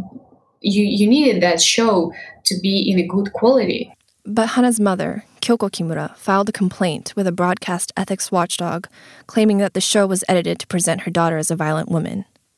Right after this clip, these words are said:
Speaker 2: and that the instructions of the program staff had led to Hana being cyberbullied.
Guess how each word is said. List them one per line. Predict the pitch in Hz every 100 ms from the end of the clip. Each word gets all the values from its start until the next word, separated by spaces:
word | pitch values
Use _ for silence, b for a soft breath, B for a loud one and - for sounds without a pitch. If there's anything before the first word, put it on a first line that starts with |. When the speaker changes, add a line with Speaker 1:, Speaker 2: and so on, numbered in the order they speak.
| _ _ -
Speaker 2:
and | 185
that | 170
the | 180
instructions | 175 - 208 - 190
of | 190
the | 185
program | 196 185 175
staff | 170 - 175 160 -
had | - 196
led | 175
to | 185
Hana | 175 175 175
being | 151 170
cyberbullied. | - 165 151 160 113 -